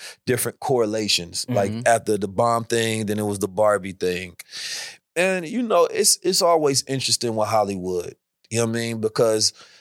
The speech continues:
Speaker 1: Oppenheimer was man playing God.
Speaker 2: Mm-hmm.
Speaker 1: You know what I'm saying? Like, and at this point where you learn some codes of the universe, and this how you use 'em.
Speaker 2: Mm.
Speaker 1: You know what I'm saying? Like,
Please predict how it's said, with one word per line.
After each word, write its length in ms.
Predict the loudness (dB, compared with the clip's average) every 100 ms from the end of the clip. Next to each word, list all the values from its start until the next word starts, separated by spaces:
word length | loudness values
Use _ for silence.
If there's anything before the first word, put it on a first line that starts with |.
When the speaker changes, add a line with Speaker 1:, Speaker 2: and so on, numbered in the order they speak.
| _
Speaker 1:
Oppenheimer 640 | 0 2 2 2 0 0 0
was 340 | 2 2 2
man 300 | 0 -2 -2
playing 340 | -2 -2 0
God. 360 | 2 4 2 0 -8 _ _ -6
Speaker 2:
Mm-hmm. 220 | -4 -2
Speaker 1:
You 40 | 0
know 40 |
what 60 | 0
I'm 60 | 2
saying? 440 | 2 2 0 -4 -8 _ _
Like, 360 | 0 2 2 -2 _ _ _ _ _ 0
and 180 | 2
at 140 | 2 0
this 160 | -2
point 300 | -2 0 2
where 140 | 2 2
you 220 | 2 0
learn 300 | 2 2 0
some 220 | 0 0
codes 420 | 2 2 2 2
of 80 | 0
the 40 | 0
universe, 640 | -2 -2 0 0 0 -4 -4
and 120 | -2
this 100 | 2
how 120 | 2
you 120 | 0
use 320 | -2 -4 -4 -6
'em. 160 | -10 _ _ -8
Speaker 2:
Mm. 280 | -4 -4 -2
Speaker 1:
You 60 | 0
know 40 |
what 40 |
I'm 60 | 2
saying? 400 | 2 2 0 0
Like, 300 | 2 2 0